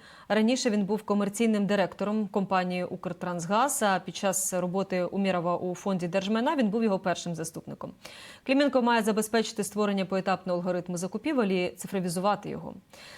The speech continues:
Станіслав Гайдер став заступником з питань інституційного розвитку. До цього він був керівником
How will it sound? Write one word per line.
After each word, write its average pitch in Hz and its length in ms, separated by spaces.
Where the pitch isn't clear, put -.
Станіслав 294 460
Гайдер 220 440
став 233 300
заступником 254 540
з - 80
питань 226 380
інституційного 220 800
розвитку. 180 640
До 180 60
цього 247 260
він 196 140
був 208 200
керівником 190 600